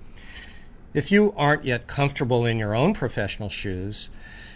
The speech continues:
it's often difficult to appreciate the role played by other professionals.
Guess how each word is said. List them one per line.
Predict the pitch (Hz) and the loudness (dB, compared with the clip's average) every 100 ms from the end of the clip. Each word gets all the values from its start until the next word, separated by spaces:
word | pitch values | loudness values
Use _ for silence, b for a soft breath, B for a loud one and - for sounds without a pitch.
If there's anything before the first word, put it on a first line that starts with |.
| - | -4
it's | 123 | 4
often | 160 240 196 135 | 6 6 4 2
difficult | 131 - - 135 | 2 0 0 0
to | 135 | 2
appreciate | 123 - 139 - 139 127 | 0 4 2 4 2 2
the | 131 | 0
role | 113 127 | 2 2
played | 123 131 117 | 2 0 2
by | 127 123 | 4 4
other | 131 185 | 4 2
professionals. | - 107 95 92 92 101 87 85 - | 2 -4 -4 -6 -6 -10 -12 -12 -14